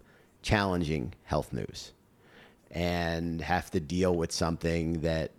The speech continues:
uh, most people never even imagine. You deal with it, you tackle it, you conquer it, and you start a foundation to help others with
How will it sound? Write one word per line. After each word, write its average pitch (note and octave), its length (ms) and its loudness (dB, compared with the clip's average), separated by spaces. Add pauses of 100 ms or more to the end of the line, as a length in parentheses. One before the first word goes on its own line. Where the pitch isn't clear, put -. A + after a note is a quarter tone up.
(120)
uh, C2+ 340 -4 (560)
most F2 320 4
people D#2+ 300 2
never D#2 320 2
even D2 240 0
imagine. D#2 720 0 (600)
You G2+ 240 4
deal F#2+ 340 6
with G2 180 8
it, G2 200 4
you E2 200 -2
tackle G2 580 2
it, F#2 300 2 (440)
you E2 480 2 (180)
conquer G#2+ 400 4
it, G#2+ 300 4 (400)
and F#2 180 6
you F2+ 80 4
start F#2 380 4
a - 20 0
foundation E2+ 880 4 (760)
to E2+ 640 4
help G2 300 4
others E2 560 0 (420)
with E2 260 2